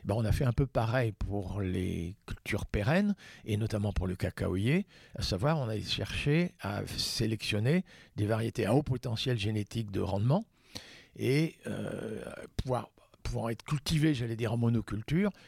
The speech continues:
et y compris, l'idée était de pouvoir le cultiver sans ombrage, c'est-à-dire faire l'usage le plus intensif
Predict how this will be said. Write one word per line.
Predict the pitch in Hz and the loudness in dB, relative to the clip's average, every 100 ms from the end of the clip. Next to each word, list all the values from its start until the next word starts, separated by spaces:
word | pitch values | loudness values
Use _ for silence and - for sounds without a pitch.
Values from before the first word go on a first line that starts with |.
| - | -4
et | 117 | -2
y | 117 | -2
compris, | 110 110 117 175 196 - | -2 -2 2 2 2 -2
l'idée | 107 107 120 | -4 0 0
était | 110 | 0
de | 147 | -2
pouvoir | 120 113 | 0 -2
le | |
cultiver | 98 101 - | -4 -8 -2
sans | 117 139 117 | 0 2 2
ombrage, | 110 110 180 | 2 2 0
c'est-à-dire | - 113 | -2 -6
faire | - 120 | -2 0
l'usage | 120 120 104 | 2 2 0
le | |
plus | - 127 | -2 2
intensif | 139 139 131 113 220 - | 2 2 -2 0 -2 -4